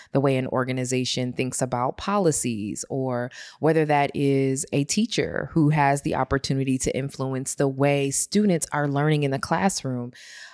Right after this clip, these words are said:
I want people to recognize that, like, your experience of diversity, equity, inclusion is happening all around you all the time.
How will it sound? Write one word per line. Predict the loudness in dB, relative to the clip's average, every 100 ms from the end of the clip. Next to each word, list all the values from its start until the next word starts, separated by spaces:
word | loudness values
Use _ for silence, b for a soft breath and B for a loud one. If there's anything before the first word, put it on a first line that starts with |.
| B
I | 0
want | 2 2 2
people | 2 4
to | 4
recognize | 4 2 -2 -2 -2 0
that, | -2 0
like, | -4 -2
your | 2 4 4 2 -2
experience | -4 -2 0 2 2 0 -2 -4
of | -4 -2
diversity, | 0 2 0 -2
equity, | -2 -4 -4
inclusion | -6 -6 -6 -2 -2 -4 -8
is | -8
happening | -6 -6 -4 -6 -4 0
all | 2 4
around | 2 2 0 0
you | -2
all | 0 0
the | 0
time. | -4 -6 -4 0 0 0